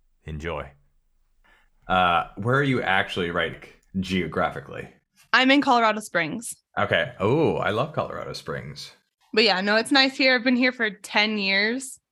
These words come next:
Speaker 2: which is really rare. Not rare, but it's kinda crazy.
Speaker 1: Do you usually move around?
Speaker 2: Yes. Typically, being in the military, um, it's every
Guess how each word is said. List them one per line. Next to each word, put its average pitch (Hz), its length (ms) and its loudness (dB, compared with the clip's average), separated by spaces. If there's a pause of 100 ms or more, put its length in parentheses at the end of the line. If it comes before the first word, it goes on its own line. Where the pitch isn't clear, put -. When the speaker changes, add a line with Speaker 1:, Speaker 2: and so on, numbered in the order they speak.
(480)
Speaker 2:
which 220 200 2
is 240 220 2 (320)
really 214 540 4
rare. 160 580 0
Not - 260 4
rare, 190 320 4
but 180 160 0
it's - 360 -6 (360)
kinda 196 220 0
crazy. - 500 -6 (680)
Speaker 1:
Do 104 120 -2
you 98 120 2
usually 95 320 2
move 92 200 0
around? 85 340 2 (580)
Speaker 2:
Yes. 208 520 2
Typically, 262 600 4
being 226 180 0
in 214 80 0
the 214 60 0
military, 220 640 2 (180)
um, 196 540 2
it's 190 160 -2
every 202 460 2